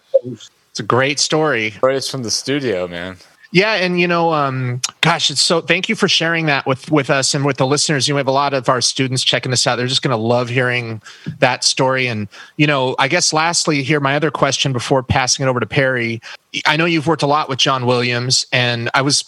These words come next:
Speaker 2: fortunate to get to interact with him a couple times. He told me about how important George Van Epps was to him early on. Did he share that with you at all, or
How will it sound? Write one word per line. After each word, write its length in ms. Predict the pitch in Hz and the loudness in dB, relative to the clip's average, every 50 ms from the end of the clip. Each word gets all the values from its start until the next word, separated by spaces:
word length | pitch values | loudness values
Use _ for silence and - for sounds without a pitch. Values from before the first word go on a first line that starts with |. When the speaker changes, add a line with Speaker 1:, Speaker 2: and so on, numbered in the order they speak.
| - - | -8 -4
Speaker 2:
fortunate 400 | - - 180 175 - - 170 156 - | 2 2 2 2 2 0 -2 -2 0
to 40 | |
get 160 | - 160 156 - | -2 -2 -2 0
to 80 | - | 0
interact 340 | 160 143 147 156 151 147 - | 0 2 2 0 0 -2 -2
with 100 | 151 - | -2 -2
him 120 | 160 151 | 0 0
a 60 | 135 123 | 0 0
couple 260 | - 160 147 - 147 | 0 0 0 0 0
times. 400 | - - 147 139 135 135 131 - | 0 2 0 0 2 0 0 0
He 160 | - 165 156 | 0 -4 -2
told 320 | 131 - 160 156 170 151 | 0 0 2 2 0 0
me 200 | 147 151 156 151 | 0 0 0 0
about 340 | 143 127 120 143 135 135 - | 0 0 0 0 0 0 0
how 160 | - - 147 | 0 0 0
important 560 | 127 127 - - 147 147 - 143 131 127 127 113 | 0 0 0 0 0 0 0 -2 -4 -4 -2 0
George 300 | - 143 139 139 123 117 | 2 2 2 0 0 0
Van 180 | 135 127 120 | 0 0 2
Epps 280 | 127 139 139 - - - | 0 0 0 0 -2 0
was 240 | 131 120 113 104 - | 0 0 0 0 -2
to 100 | - 117 | -2 -2
him 240 | - 123 127 120 - | 0 0 0 0 2
early 300 | - 131 131 123 123 131 | 0 0 0 0 0 0
on. 180 | 143 151 147 135 | 0 0 0 0
Did 140 | 120 147 123 | -2 -2 -2
he 120 | 139 202 | 0 0
share 300 | 202 - - 190 180 185 | 0 0 0 0 2 2
that 240 | 180 180 185 - - | 2 2 2 2 0
with 180 | 170 160 - | -2 -2 0
you 140 | - 170 165 | 0 0 2
at 60 | 165 | 2
all, 300 | 156 147 151 156 160 160 | 2 2 2 0 0 0
or 100 | 151 139 | 0 -2